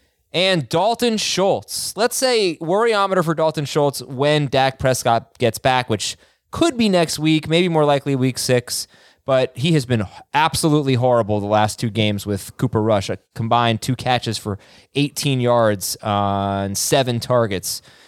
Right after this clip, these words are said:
So zero to ten on Schultz with Dak Prescott.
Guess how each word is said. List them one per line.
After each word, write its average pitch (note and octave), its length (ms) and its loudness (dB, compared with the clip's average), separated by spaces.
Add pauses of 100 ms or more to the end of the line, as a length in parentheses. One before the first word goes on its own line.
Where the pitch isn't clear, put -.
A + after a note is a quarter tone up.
So B2 300 2
zero E3 280 2
to D#3+ 60 0
ten D#3+ 280 2
on C3 160 4
Schultz D3 420 0
with C3 320 0
Dak A#2+ 260 0
Prescott. F#2+ 520 -2